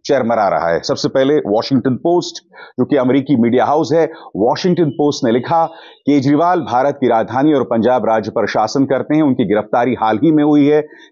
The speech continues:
किसी विपक्षी नेता की दूसरी बड़ी गिरफ्तारी है।" पोस्ट ने, यानी Washington Post ने केजरीवाल से पहले झारखंड के पूर्व मुख्यमंत्री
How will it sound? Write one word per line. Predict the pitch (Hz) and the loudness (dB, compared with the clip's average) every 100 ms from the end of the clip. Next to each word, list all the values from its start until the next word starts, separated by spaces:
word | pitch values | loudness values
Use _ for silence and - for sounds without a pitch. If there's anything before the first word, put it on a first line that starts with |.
| - | -10
किसी | 127 151 | -4 -2
विपक्षी | 107 120 151 - 202 | 0 -2 -4 -2 0
नेता | 139 131 147 | 0 0 -2
की | 143 | -2
दूसरी | 98 76 147 - 240 | -2 0 0 2 2
बड़ी | 214 180 131 | 2 2 2
गिरफ्तारी | 123 - 120 113 113 | 0 0 0 0 2
है।" | 110 107 - - _ _ | 2 0 -4 -20 _ _
पोस्ट | 160 185 190 147 | 0 0 0 0
ने, | 123 | 0
यानी | 110 117 123 | 2 2 2
Washington | 127 - 190 160 151 | 0 0 0 0 0
Post | 135 120 - 120 | 0 0 0 -2
ने | |
केजरीवाल | 113 123 110 117 123 123 | 0 0 2 2 0 -2
से | 113 | -2
पहले | 107 113 117 | -2 0 0
झारखंड | 98 117 117 127 117 | 0 -2 -2 -2 0
के | 110 | 0
पूर्व | - 151 127 | 0 0 0
मुख्यमंत्री | 113 123 120 - 143 | -2 -2 0 0 0